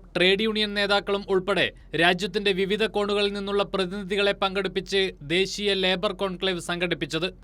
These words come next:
ലേബർ കോഡ് നടപ്പാക്കുന്നത് സംബന്ധിച്ച് രണ്ട് സെഷനുകളിലായി കോൺക്ലേവ് വിശദമായി ചർച്ച ചെയ്തു.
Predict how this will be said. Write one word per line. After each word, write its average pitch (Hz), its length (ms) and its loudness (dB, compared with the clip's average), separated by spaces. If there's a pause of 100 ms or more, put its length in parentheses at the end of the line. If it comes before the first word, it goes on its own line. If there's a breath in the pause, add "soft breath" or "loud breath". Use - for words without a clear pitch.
(200 soft breath)
ലേബർ 180 320 4
കോഡ് 185 300 -2
നടപ്പാക്കുന്നത് 185 640 -2
സംബന്ധിച്ച് 190 540 -2 (120)
രണ്ട് 180 320 0
സെഷനുകളിലായി 190 880 0 (220 soft breath)
കോൺക്ലേവ് 185 520 2 (140)
വിശദമായി 180 560 2
ചർച്ച 175 300 0
ചെയ്തു. 160 300 -2